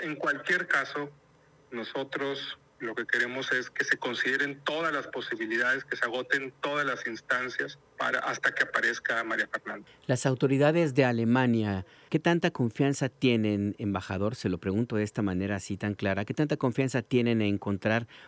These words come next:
Speaker 2: un resultado positivo, en este caso excepcional, como nos lo define, embajador?
Speaker 1: No hacen pronósticos. Eh, en, en su profesionalismo y, y, y diligencia,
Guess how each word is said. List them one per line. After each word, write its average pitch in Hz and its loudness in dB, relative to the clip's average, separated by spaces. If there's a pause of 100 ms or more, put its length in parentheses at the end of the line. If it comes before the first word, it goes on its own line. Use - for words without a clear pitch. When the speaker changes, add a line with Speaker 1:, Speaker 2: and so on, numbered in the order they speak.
Speaker 2:
un 123 4
resultado 123 2
positivo, 113 0
en 110 4
este 110 -2
caso - 0
excepcional, 113 2
como 95 0
nos 92 -2
lo 92 0
define, 90 -4
embajador? 85 -6 (480)
Speaker 1:
No 381 0
hacen - -2
pronósticos. - -4 (340)
Eh, 127 2
en, 123 -2 (100)
en 123 -2
su 117 -2
profesionalismo 139 -2 (400)
y, 123 -6
y, 110 -6
y 123 -6
diligencia, 120 0